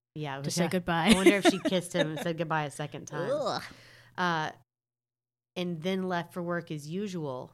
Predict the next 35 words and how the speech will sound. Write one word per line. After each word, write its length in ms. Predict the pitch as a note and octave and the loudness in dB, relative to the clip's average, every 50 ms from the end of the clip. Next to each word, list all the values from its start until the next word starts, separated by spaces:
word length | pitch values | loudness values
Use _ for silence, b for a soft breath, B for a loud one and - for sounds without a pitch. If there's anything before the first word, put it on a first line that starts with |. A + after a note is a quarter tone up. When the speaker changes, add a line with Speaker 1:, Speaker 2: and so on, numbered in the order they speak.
| _ - | _ -8
Speaker 1:
So 140 | - F3 | -6 -6
they 160 | D#3+ D3+ F3+ G#3 | -2 -2 -2 -2
think 300 | G3 - G3+ F3+ F3 F3 | -2 -2 -4 -4 -2 -2
they, 360 | F3+ E3 D#3 D3+ D3+ D3 D#3 - _ _ _ _ | -4 -2 -2 -2 -4 -6 -10 -16 _ _ _ _
that 180 | - D#3+ - - | -6 -6 -6 -6
she 160 | - - E3 D#3 | -8 -8 -8 -6
did 260 | D3+ F3 F3 E3+ D#3+ | -6 -6 -6 -4 -4
that 200 | F3 D#3+ - D#3 | -4 -4 -4 -4
before. 420 | D3 D3+ - - - E3+ D#3 - - | -6 -8 -8 -6 -6 -6 -6 -4 -4
Speaker 2:
Look 100 | G3 G3 | -2 -2
at 20 | |
this 140 | F3+ D#3 - | -2 -2 -2
face. 500 | - - D3 C#3 C3+ C3+ - - - - - - _ _ _ _ _ _ _ _ _ - - | -6 -8 -10 -12 -12 -12 -14 -14 -16 -16 -20 -20 _ _ _ _ _ _ _ _ _ -18 -16
Speaker 1:
I 60 | E3 | -14
know. 400 | E3 E3+ E3 D3+ C3+ D3 D3+ D#3 - _ _ _ _ _ _ _ _ _ _ _ _ _ _ _ _ _ _ _ _ _ _ _ _ _ _ _ _ | -12 -10 -10 -12 -12 -14 -16 -18 -20 _ _ _ _ _ _ _ _ _ _ _ _ _ _ _ _ _ _ _ _ _ _ _ _ _ _ _ _
She's 300 | - - - G#3+ A3 F#3+ | -14 -10 -10 -10 -10 -10
gross. 580 | - - C#3 C3+ C3+ C3+ C#3 C#3+ D#3 - - B B B B B B B | -12 -12 -10 -10 -8 -8 -8 -10 -12 -14 -18 B B B B B B B
And 100 | - G3 | -8 -6
she 160 | F#3+ - B3+ | -6 -6 -6
still 540 | - - - - - - A#3 B3 B3 A#3+ G#3+ | -8 -8 -10 -10 -6 -4 -4 -2 -2 -4 -4
says 300 | E3 - - G3 F#3 D#3 | -6 -6 -6 -6 -4 -4
she 140 | - - F3+ | -4 -6 -4
didn't 260 | D#3 E3 D#3 D3+ B2+ | -4 -6 -6 -6 -8
do 160 | A2+ D3+ D3+ C3 | -8 -8 -8 -8
it, 200 | A2+ - - - | -8 -10 -12 -12
but 200 | - E3 D#3+ - | -12 -10 -10 -8
there's 200 | - F#3+ G3+ F3+ | -8 -8 -8 -6
just 180 | - F#3+ - - | -8 -10 -10 -10
no 220 | E3 E3 E3+ E3 | -8 -6 -6 -6
way, 220 | D3 C#3+ C3 A#2 C3+ | -6 -6 -8 -8 -8
like, 180 | D3 D3 - | -10 -10 -12
she 140 | - - F3+ | -12 -12 -12
fully 260 | D#3+ - E3+ D3+ C3 | -12 -10 -10 -10 -8
did 180 | B2+ C3 B2+ F#2 | -8 -8 -10 -10
it. 140 | - - | -10 -14